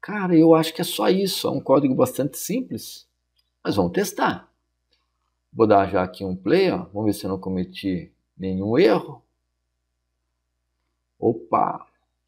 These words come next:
Ele falou aqui, ó, que dados ele não sabe o que é. Não foi declarado no escopo. Porque aqui eu coloquei o D minúsculo, ó, e aqui eu coloquei o D maiúsculo.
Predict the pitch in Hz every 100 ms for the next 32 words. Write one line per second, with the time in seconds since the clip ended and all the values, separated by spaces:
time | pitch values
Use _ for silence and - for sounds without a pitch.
0 | _ _ _ _ _ _ - 98 120 123
1 | 120 165 156 107 - 123 95 123 175 135
2 | - - _ 110 110 110 175 277 - -
3 | 160 165 160 143 240 254 - _ _ 110
4 | 156 185 180 170 165 143 151 160 165 -
5 | 110 120 120 - _ _ _ _ _ _
6 | _ - 143 208 208 175 170 175 156 160
7 | 175 185 147 160 165 - 85 85 104 110
8 | 151 156 165 165 165 165 175 247 208 104
9 | - - -